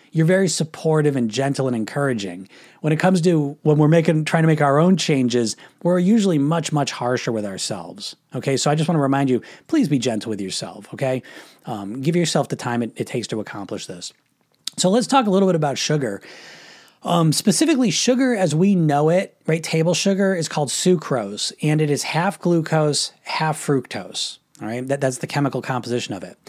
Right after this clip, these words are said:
Now, the glucose half of sugar can be used by all the cells of the body,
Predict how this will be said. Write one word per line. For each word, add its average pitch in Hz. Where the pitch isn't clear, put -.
Now, 147
the 160
glucose 190
half 143
of 123
sugar 127
can 165
be 160
used 170
by 151
all 156
the 151
cells 139
of 123
the 120
body, 101